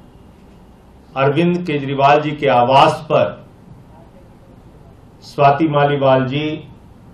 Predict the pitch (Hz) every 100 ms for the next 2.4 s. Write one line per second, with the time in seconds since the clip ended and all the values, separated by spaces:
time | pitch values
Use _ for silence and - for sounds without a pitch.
0 | - - - - - - - - - -
1 | - 110 135 143 170 175 151 147 127 127
2 | 127 170 160 175